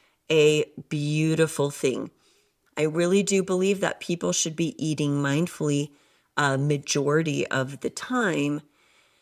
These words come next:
And then we use the tools of macros once in a while to hit new goals. That's what it should really be used for. So hopefully all of this information has helped and give you some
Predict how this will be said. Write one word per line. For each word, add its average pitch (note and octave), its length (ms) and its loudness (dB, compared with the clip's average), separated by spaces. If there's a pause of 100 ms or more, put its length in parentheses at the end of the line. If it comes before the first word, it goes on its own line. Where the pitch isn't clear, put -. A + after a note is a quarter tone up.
(480)
And E3+ 240 4
then D#3+ 220 2
we D#3 120 0
use D#3+ 540 0
the E3 100 -6
tools C#3+ 520 0
of C3+ 100 -2
macros B2+ 760 0
once B2 340 -2
in C3 60 -2
a B2 40 -2
while B2 640 0
to C3+ 180 0
hit - 360 -6
new A#2 320 0
goals. - 680 -4
That's - 420 0
what C#3 100 -4
it - 120 -6
should - 320 -6
really A#2+ 520 -4
be A#2+ 80 -2
used B2 340 -2
for. - 240 -10 (120)
So G3+ 200 0
hopefully C4+ 580 2
all F#3 260 2
of F#3 140 -2
this E3+ 480 2
information D#3 600 -2
has C#3+ 160 -4
helped A3+ 360 -2
and E3 140 -2
give D#3 120 -4
you D#3+ 200 -2
some D3 340 -2